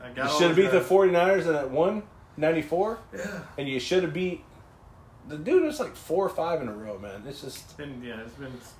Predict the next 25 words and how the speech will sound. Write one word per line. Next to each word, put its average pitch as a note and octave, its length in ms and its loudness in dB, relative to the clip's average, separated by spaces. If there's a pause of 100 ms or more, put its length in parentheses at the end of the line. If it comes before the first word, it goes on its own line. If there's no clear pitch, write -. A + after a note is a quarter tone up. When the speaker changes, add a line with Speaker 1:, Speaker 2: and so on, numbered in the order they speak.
Speaker 1:
tumultuous B2+ 460 -12 (100)
Speaker 2:
It's D3+ 140 -2
Speaker 1:
since C3 160 -10
Speaker 2:
pathetic. G#2+ 260 2 (640)
Speaker 1:
then. D3 380 2
Speaker 2:
And B2 40 -10 (300)
we G3 140 4
have G3 120 4
come G3 220 4
to F3+ 40 2
the D#3 120 6
end, D3+ 160 4
guys. C#3+ 440 6
Hey, C3+ 320 -2 (380)
thank D#3 160 -2
you D3 60 -10
so D3 180 0
much D3 140 0
for C3 100 -10
listening. C#3 380 -4
I - 20 -6
hope C#3+ 280 0 (140)
all D3 200 6
of C#3+ 100 2
you G#2 220 -4